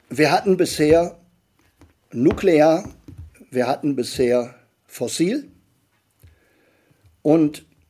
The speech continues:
aus irgendeinem Grund sind die ja bei uns des Teufels.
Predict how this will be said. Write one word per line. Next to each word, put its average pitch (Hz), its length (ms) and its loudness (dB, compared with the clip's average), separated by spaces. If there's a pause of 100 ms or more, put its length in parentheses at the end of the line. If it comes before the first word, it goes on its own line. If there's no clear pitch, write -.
(420)
aus - 120 -6
irgendeinem 185 420 4
Grund 165 340 2
sind 175 300 0
die 165 80 -6
ja 143 160 4
bei 127 200 0
uns 165 360 -2
des - 220 -10
Teufels. - 760 -6